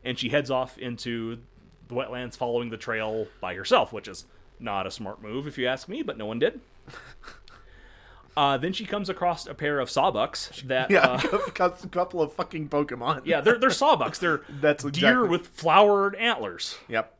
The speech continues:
Speaker 2: Although one of them has a skull face.
Speaker 1: One of them does have a
Speaker 2: So
Speaker 1: skull
Speaker 2: that is
Speaker 1: face,
Speaker 2: a bit
Speaker 1: yeah.
Speaker 2: different. <laughs>
Speaker 1: Uh, they are moving perfectly in sync, except one is sev-, more severely mutated than the other.
Speaker 2: Mm-hmm.
Speaker 1: But they're both weird.
Speaker 2: Yeah, they
Speaker 1: They're
Speaker 2: are.
Speaker 1: weird deer.
Speaker 2: They're pretty, though. They
Speaker 1: They're
Speaker 2: are
Speaker 1: pretty.
Speaker 2: they're
Speaker 1: Yeah,
Speaker 2: both
Speaker 1: they've
Speaker 2: pretty, even the one with the skull face
Speaker 1: Yeah.
Speaker 2: is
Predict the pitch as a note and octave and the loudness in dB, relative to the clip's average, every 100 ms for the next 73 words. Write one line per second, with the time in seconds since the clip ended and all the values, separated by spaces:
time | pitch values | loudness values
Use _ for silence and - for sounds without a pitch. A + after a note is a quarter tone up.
0 | - D#3+ F3+ E3+ B3+ D4 A#3+ F#3+ F#3 - | -2 2 4 6 6 8 6 4 0 2
1 | C#3+ - - - - F3 G3+ F#3+ F3 D#3 | 0 0 -6 -6 -2 0 0 0 0 -2
2 | D3 E3+ F3+ F3+ E3 D3+ B2+ - C#3+ - | 0 6 6 6 4 2 2 -6 -10 -8
3 | G3+ - - E3 D#3 D3+ E3 D3 C#3+ D#3+ | -10 -6 2 4 4 2 2 2 0 -4
4 | F#3+ D#3 _ _ - F3+ - G3+ G3+ G3 | -6 -10 _ _ -4 -4 -4 -8 -10 -8
5 | D3+ C#3 - B2+ D3+ C4+ - _ _ - | -8 -6 -6 -4 -6 -8 -14 _ _ -10
6 | - C#3+ - C#3+ D#3+ D3 - D3 B2+ - | -4 -4 0 0 0 -2 -4 -6 -6 -6
7 | C3 B2 B2 B2+ A#2+ A2+ G#2 G2 E2 D2 | -4 -4 0 0 0 -2 -6 -8 -12 -14
8 | D2 C2 C2 - - B2 A2+ - _ _ | -20 -18 -20 -18 -16 -14 -14 -18 _ _
9 | - D#3+ D3+ D3+ - A2 A2+ E2 - _ | -4 2 6 6 4 -4 -10 -12 -20 _
10 | - B2 A#2+ G#2+ G#2+ A2 G2 F2+ E2 - | -16 -10 -8 -6 -6 -6 -8 -10 -16 -18
11 | - D#3+ D#3+ A3 C4 A2 E2 - C3+ C#3+ | -2 0 2 4 4 2 -6 -10 0 4
12 | D3 F4 - - D3+ E3 F#3+ G3 - E3 | 6 6 4 2 0 4 4 2 -6 -2
13 | C#3+ D3+ D#3 D3+ C#3+ C#3+ C#3 C3 - D3+ | -2 -2 0 0 0 -2 -4 -8 -2 0
14 | C3 - G2+ D#4 - | 0 -2 -2 -2 -4